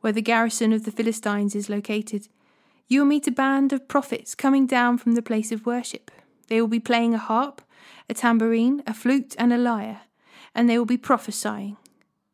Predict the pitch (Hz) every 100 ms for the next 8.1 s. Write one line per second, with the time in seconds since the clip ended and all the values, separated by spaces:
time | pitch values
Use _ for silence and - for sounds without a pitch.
0 | _ _ _ - 226 247 269 - 254 233
1 | 233 226 - 254 262 262 247 247 233 233
2 | 220 277 277 269 - 262 254 247 233 233
3 | 220 214 214 208 _ - - - 226 233
4 | 240 226 226 226 233 - 240 226 269 -
5 | 214 202 _ _ _ _ _ _ _ _
6 | _ - 285 277 262 - 269 269 220 -
7 | 220 226 226 226 - - 233 226 - 220
8 | 214